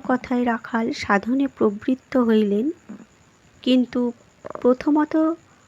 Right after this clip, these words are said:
উহাতে কোনো রসবোধ না হওয়ায়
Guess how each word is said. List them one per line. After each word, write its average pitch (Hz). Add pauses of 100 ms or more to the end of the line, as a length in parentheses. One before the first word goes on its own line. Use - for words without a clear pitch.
(240)
উহাতে 262
কোনো 254 (260)
রসবোধ 233
না 220
হওয়ায় 220